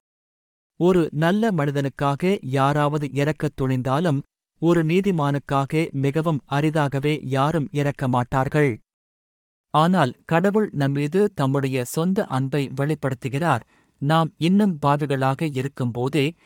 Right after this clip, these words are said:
கிறிஸ்து நமக்காக மரித்தாரு. ஓ, அது ஒரு வாய். லூக்கா பதினைந்து, பதினொன்று மைனஸ் முப்பத்திரண்டு,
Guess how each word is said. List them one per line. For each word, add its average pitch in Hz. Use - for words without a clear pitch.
கிறிஸ்து 214
நமக்காக 139
மரித்தாரு. 139
ஓ, 139
அது 143
ஒரு 127
வாய். 131
லூக்கா 190
பதினைந்து, 143
பதினொன்று 214
மைனஸ் 165
முப்பத்திரண்டு, 151